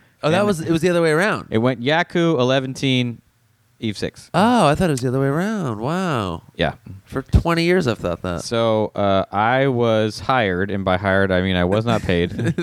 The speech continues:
Speaker 1: They just said, "Kevin, do this."
Speaker 2: I didn't know them, but
Speaker 1: Okay.
Speaker 2: the, that's how I, we beca-, I became friends with them. Is I
Speaker 1: Wow.
Speaker 2: was the, I guess, the only kid near their grade who could draw.
Speaker 1: Yeah.
Speaker 2: And Joey Gabra, I think, was like, "Have Kevin do a T-shirt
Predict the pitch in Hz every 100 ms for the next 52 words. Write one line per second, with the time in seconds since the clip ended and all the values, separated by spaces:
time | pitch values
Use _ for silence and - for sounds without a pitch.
0 | 135 - 135 143 - 135 123 - 139 127
1 | 127 120 120 120 101 107 - 113 156 202
2 | 170 165 214 147 110 107 110 - - 165
3 | 208 196 170 156 147 143 147 143 135 151
4 | 135 143 147 131 104 87 78 _ _ -
5 | 110 104 - 104 120 120 113 110 113 123
6 | 120 117 110 110 110 117 123 - 113 131
7 | 139 135 - 131 123 110 117 123 117 113
8 | 107 113 110 107 113 110 95 101 95 85
9 | 113 - 101 117 104 90 101 104 101 95
10 | 104 110 110 98 104 107 95 92 92 101
11 | 90 95 90 92 107 107 - 139 120 107
12 | 104 98 - 117 - 87 78